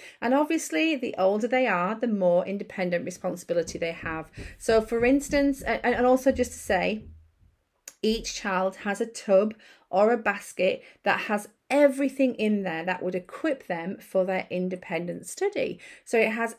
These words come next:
everything in it, even, you know, a pencil, a calculator, a ruler, these tubs of manipulatives, colouring pens, whatever it is they need, their own books that they're reading on their own, they're all in that tub, they're all in that basket,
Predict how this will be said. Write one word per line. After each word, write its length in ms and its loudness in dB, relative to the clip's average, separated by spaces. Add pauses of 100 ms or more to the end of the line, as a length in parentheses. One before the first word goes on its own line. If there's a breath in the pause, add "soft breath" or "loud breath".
everything 580 4
in 100 -2
it, 220 0
even, 400 2
you 80 0
know, 240 4
a 80 0
pencil, 800 2
a 80 0
calculator, 800 -2
a 40 -2
ruler, 520 4 (340 loud breath)
these 300 -2
tubs 340 0
of 140 0
manipulatives, 920 0
colouring 460 2
pens, 400 -6
whatever 380 0
it 100 -2
is 160 -2
they 180 2
need, 460 -2 (380 loud breath)
their 300 6
own 760 2
books 260 8
that 180 -2
they're 160 2
reading 360 0
on 140 0
their 180 0
own, 280 -2
they're 260 -2
all 260 6
in 180 2
that 220 -2
tub, 400 2
they're 200 -4
all 200 6
in 120 0
that 180 -2
basket, 480 -4